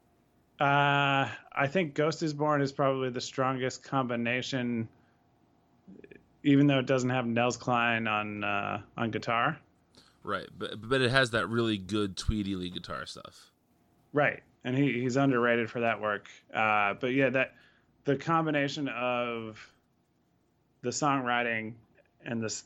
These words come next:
Speaker 1: the, the instrumental sound that goes along with it, I think,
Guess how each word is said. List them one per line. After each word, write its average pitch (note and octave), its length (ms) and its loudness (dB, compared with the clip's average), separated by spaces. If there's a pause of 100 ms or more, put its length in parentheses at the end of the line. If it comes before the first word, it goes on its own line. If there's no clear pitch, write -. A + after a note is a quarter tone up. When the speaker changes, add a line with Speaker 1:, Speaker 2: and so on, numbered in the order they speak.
(160)
Speaker 1:
the, G#2+ 480 2 (960)
the C3 80 0
instrumental A#2 560 0
sound A2+ 540 0
that A2 120 -4
goes A2 200 0
along G#2+ 340 -2
with G#2+ 180 2
it, G#2 220 -2 (1000)
I A#2 80 0
think, A2+ 460 -2